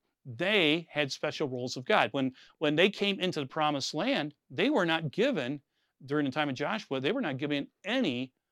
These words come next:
plot of land. They were given only a few cities to live in that were scattered all through the land, but they were not given land.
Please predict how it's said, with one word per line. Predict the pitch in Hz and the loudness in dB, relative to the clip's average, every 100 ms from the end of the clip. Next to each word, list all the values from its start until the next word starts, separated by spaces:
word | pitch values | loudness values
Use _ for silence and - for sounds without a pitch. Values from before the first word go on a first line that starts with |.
| _ _ _ - | _ _ _ -2
plot | 160 156 - | 2 2 0
of | 151 127 | -6 -4
land. | 180 165 104 | -2 -2 -2
They | |
were | 123 | -2
given | 127 151 147 | -2 0 0
only | 147 131 | 0 -2
a | 117 | -2
few | 175 190 | -2 -2
cities | - 247 208 151 131 | -2 -2 -2 -2 -4
to | 147 | -4
live | 156 233 | -2 -2
in | 131 117 | -2 -4
that | 123 | -4
were | 127 | -4
scattered | - 139 131 131 | -4 -4 -6 -4
all | 120 120 | -4 -4
through | 143 131 | -6 -6
the | |
land, | 123 175 101 - _ _ - _ | -6 -4 -6 -8 _ _ -20 _
but | 151 143 | -4 0
they | 160 | 2
were | 151 147 | 2 2
not | 160 190 233 | 4 2 0
given | 131 156 165 180 - | -2 0 0 -2 -4
land. | 156 175 214 156 107 | -2 0 0 0 -4